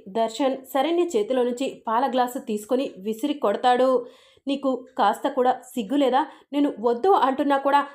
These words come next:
నాకు ఎందుకు దగ్గర అవ్వాలని చూస్తున్నావు?" అని చెప్పి దర్శన్ శరణ్యపై కోప్పడతాడు. ఇక శరణ్య ఏడుస్తూ ఉంటుంది. ఇక మంచం మీద ఉన్న పూలన్నీ కూడా శరణ్య మొహం మీదకి దర్శన్ విసిరి కొడతాడు. ఇక శరణ్య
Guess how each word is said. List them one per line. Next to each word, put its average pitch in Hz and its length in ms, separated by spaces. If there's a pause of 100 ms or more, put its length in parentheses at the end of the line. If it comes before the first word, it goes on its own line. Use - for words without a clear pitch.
(100)
నాకు 320 280
ఎందుకు 339 340
దగ్గర 220 340
అవ్వాలని 269 360
చూస్తున్నావు?" 254 580 (120)
అని 285 140
చెప్పి 285 320 (120)
దర్శన్ 247 440
శరణ్యపై 302 600
కోప్పడతాడు. 269 680 (360)
ఇక 359 160
శరణ్య 277 480
ఏడుస్తూ 247 420
ఉంటుంది. 262 440 (480)
ఇక 339 140 (240)
మంచం 247 360
మీద 262 140
ఉన్న 254 240 (120)
పూలన్నీ 320 500
కూడా 269 260 (180)
శరణ్య 320 360
మొహం 262 360
మీదకి 262 340 (120)
దర్శన్ 247 460
విసిరి 226 340
కొడతాడు. 262 520 (400)
ఇక 330 140
శరణ్య 254 460